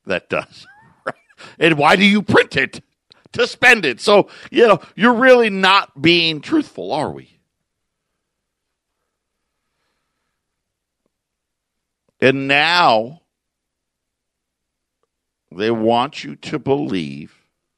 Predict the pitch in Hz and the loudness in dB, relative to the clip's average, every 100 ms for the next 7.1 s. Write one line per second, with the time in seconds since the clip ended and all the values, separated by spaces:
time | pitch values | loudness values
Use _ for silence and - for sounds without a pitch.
0 | _ _ _ _ _ _ _ _ _ - | _ _ _ _ _ _ _ _ _ -4
1 | 98 104 107 - 95 95 107 117 113 - | -2 -2 -6 -8 -10 -10 -10 -16 -16 -16
2 | - 90 85 - _ _ _ _ _ 123 | -12 -10 -10 -14 _ _ _ _ _ -18
3 | 139 175 143 110 67 73 - - _ _ | -16 -16 -16 -16 -18 -20 -20 -20 _ _
4 | _ _ _ _ _ _ _ _ _ _ | _ _ _ _ _ _ _ _ _ _
5 | _ _ _ _ _ _ - 98 - 95 | _ _ _ _ _ _ -10 -10 -6 -8
6 | - - 80 - 71 65 - 73 - - | -8 -12 -12 -14 -18 -18 -20 -18 -18 -20